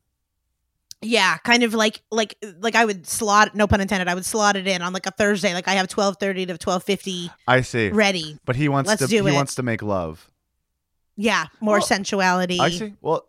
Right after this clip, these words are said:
Speaker 2: yeah, that's what works for him. I get that. But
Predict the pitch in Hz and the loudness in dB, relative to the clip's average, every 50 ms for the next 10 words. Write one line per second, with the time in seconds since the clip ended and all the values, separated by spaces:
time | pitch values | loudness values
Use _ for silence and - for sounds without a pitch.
0 | _ - 208 277 294 220 170 185 - - - 190 185 - - 143 165 165 - - | _ -8 -4 -2 -2 0 -2 -2 -4 -4 -6 -8 -8 -6 -8 -10 -8 -8 -8 -6
1 | 190 185 175 214 233 160 101 101 110 - _ _ _ _ _ _ - 131 143 147 | -4 -4 -2 -2 -4 -4 -6 -8 -10 -16 _ _ _ _ _ _ -10 -8 -6 -8
2 | 127 - 113 123 135 - - _ - - - - - _ 156 160 156 151 - _ | -6 -6 -6 -8 -8 -10 -16 _ -20 -20 -20 -20 -2 _ 6 6 8 6 4 _